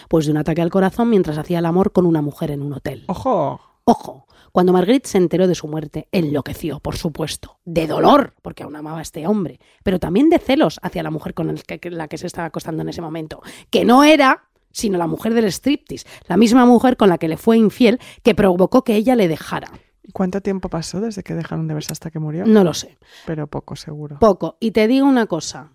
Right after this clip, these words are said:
Speaker 2: Porque se murió
Speaker 1: Ella
Speaker 2: en el sesenta y seis.
Speaker 1: le, se volvió tan loca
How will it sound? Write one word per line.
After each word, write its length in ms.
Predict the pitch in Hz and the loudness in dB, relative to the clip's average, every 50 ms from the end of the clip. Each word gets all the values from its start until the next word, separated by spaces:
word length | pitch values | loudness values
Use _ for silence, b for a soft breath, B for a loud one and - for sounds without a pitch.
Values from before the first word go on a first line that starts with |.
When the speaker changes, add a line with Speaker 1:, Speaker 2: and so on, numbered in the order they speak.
| _ _ | _ _
Speaker 2:
Porque 200 | - - - - | -18 -16 -14 -14
se 160 | 156 - 151 | -10 -8 -8
murió 360 | 151 147 147 143 147 151 151 151 | -8 -6 -6 -6 -4 -2 2 4
Speaker 1:
Ella 340 | 269 285 302 254 254 240 226 | 6 6 6 6 4 4 4
Speaker 2:
en 40 | 254 | 2
el 60 | - | 0
sesenta 440 | - - 151 - - 160 151 147 147 | -4 -8 -10 -10 -10 -12 -10 -8 -10
y 60 | 151 | -10
seis. 400 | 151 - - 170 180 208 - _ _ | -10 -10 -12 -12 -12 -12 -14 _ _
Speaker 1:
le, 320 | - 226 214 208 202 196 - | -4 0 0 0 0 0 -4
se 160 | - - 214 | -6 -8 -4
volvió 280 | 185 208 202 214 247 254 | -2 -2 0 0 0 -2
tan 220 | - 240 220 226 | -2 -4 -2 -2
loca 380 | 226 233 226 - 185 233 - | -2 -2 -2 -4 -6 -6 -8